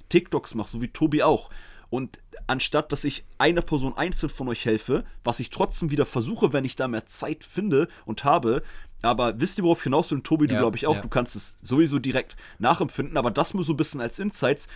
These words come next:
Speaker 1: Und ich würde gerne jedem von euch immer sehr, sehr ausführlich direkt antworten. Aber schaffe ich zeitlich nicht. Der Tag hat vierundzwanzig Stunden. Ich hab mein eigenes Training. Ich hab meine eigenen Sachen. Bitte nicht falsch verstehen, ich bin da ganz ehrlich zu euch, war jetzt auch ein spontaner Einblick,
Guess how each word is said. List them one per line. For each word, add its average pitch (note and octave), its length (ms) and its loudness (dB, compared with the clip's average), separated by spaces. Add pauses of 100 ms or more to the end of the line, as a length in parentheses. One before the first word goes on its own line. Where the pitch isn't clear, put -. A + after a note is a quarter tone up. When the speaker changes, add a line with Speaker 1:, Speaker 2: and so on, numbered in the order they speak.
(120)
Speaker 1:
Und C3+ 320 -4
ich C3 160 -6
würde F3+ 220 0
gerne D3+ 260 4
jedem C#3+ 360 0
von C#3 200 -10
euch C3 240 -2 (340)
immer F3+ 320 -4
sehr, D#3+ 260 -4
sehr D3 160 -2
ausführlich D#3+ 420 -2
direkt C#3+ 340 -4
antworten. C3+ 500 -4 (320)
Aber B2 320 0 (140)
schaffe - 320 -2
ich E3 100 -4
zeitlich B2 300 0
nicht. A#2 160 -4
Der A2+ 80 -4
Tag C#3 200 0
hat D3 120 -4
vierundzwanzig B2+ 500 -6
Stunden. C#3 360 -4 (200)
Ich - 100 -10
hab - 80 -8
mein B2 140 -4
eigenes C#3+ 380 0
Training. G2+ 260 -4 (240)
Ich - 80 -6
hab - 80 -4
meine B2+ 240 -2
eigenen C#3 300 2
Sachen. B2 420 2 (840)
Bitte D3+ 180 4
nicht F3 280 0
falsch D#3 300 2
verstehen, D#3+ 460 0
ich - 120 -10
bin C#3 100 -4
da C3 80 0
ganz C3+ 300 -4
ehrlich D#3+ 280 -2
zu - 140 -6
euch, A#2+ 220 -2 (180)
war A#2 100 -2
jetzt A#2 140 -4
auch A2+ 100 -6
ein A#2 60 -10
spontaner A#2+ 520 -2
Einblick, A#2+ 420 0